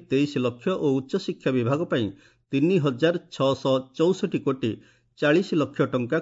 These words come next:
ଖର୍ଚ୍ଚ ଦାବି ପ୍ରସ୍ତାବ ଉପରେ ଗୃହରେ ଆଲୋଚନା ଜାରି ରହିଛି।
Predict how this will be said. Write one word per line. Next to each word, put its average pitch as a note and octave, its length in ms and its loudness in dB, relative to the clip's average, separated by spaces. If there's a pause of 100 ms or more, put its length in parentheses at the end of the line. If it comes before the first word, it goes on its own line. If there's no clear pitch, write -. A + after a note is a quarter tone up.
ଖର୍ଚ୍ଚ - 220 -4 (120)
ଦାବି A#2+ 240 0
ପ୍ରସ୍ତାବ B2+ 340 -2 (140)
ଉପରେ C#3 200 -4 (120)
ଗୃହରେ B2+ 320 0 (400)
ଆଲୋଚନା D#3 500 2
ଜାରି A2+ 240 0
ରହିଛି। F#2+ 380 -6